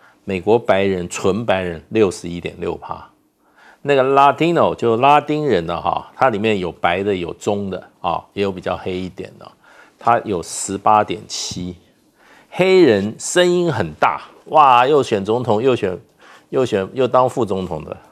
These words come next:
黑人十二点四，亚裔呢，只有七趴。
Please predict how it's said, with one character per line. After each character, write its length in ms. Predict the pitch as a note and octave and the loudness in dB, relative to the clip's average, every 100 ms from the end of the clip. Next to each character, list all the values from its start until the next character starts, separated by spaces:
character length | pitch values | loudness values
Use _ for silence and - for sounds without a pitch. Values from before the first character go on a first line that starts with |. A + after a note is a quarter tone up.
| _ _ _ | _ _ _
黑 160 | - A#2 | -2 0
人 240 | G#2 E2+ F2+ _ | 0 -4 -10 _
十 160 | - F#2+ | -4 0
二 160 | G#2 | 0
点 180 | F2+ - | -2 -10
四， 300 | - - F#2+ - _ _ _ _ _ _ _ - | -14 -10 -10 -14 _ _ _ _ _ _ _ -2
亚 280 | G#2 F#2 | 0 0
裔 200 | F#2 G#2+ | -2 -2
呢， 280 | B2+ C3 B2+ - _ _ _ | 0 0 0 -6 _ _ _
只 140 | A2 | -4
有 100 | F#2 | -4
七 320 | - - G#2 | -8 -12 -10
趴。 320 | G2 - F#2+ | -6 -4 -4